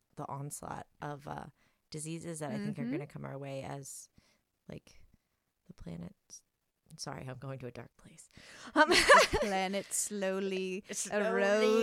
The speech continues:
Speaker 2: erodes and
Speaker 1: kills itself.
Speaker 2: dies.
Speaker 1: Um, <laughs> but, but yeah, so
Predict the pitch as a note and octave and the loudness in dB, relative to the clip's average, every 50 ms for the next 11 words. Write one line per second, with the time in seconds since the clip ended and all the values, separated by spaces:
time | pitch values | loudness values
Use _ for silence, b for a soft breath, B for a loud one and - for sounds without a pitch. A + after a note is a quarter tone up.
0 | A3 G#3 G3+ B3+ G#3+ G3 G#3 - G3+ G#3+ A3 A3+ G3+ G#3 G#3 D3+ C#3 D#3+ C#3 F3+ | 2 0 0 -2 -2 -2 -2 0 0 0 0 -2 0 0 0 2 4 4 4 4
1 | F3+ - G3+ G#3 A3+ A#3 F#3 G#3+ A#3 C#4 - - - - - - _ _ - A#3 | 4 4 4 2 2 2 0 0 -2 -2 -2 -2 -2 -4 -8 -14 _ _ 2 4
2 | A3+ G3+ F#3+ F3+ F3 F3 G3+ - - C#4+ F4 E4+ D4+ B3 - - C4 C4 G3+ - | 4 4 4 4 2 -2 -4 -6 -2 0 2 2 2 2 0 0 0 0 0 0
3 | - - - _ - - - - - - - - _ - G3+ F#3+ F3 E3+ E3 D#3 | -4 -8 -8 _ -20 -20 -20 -20 -20 -20 -20 -20 _ 0 2 4 4 4 4 2
4 | - _ - G3 - B3 C4+ C#4 - - - D3 E3 - _ _ _ - - - | -2 _ -18 -12 -10 -8 -6 -4 -2 -2 -2 -2 -2 -6 _ _ _ -8 -4 0
5 | G#3 G#3 F#3+ F#3 F3+ F3 E3+ E3 E3 E3 | 0 2 2 2 2 2 0 0 -4 -6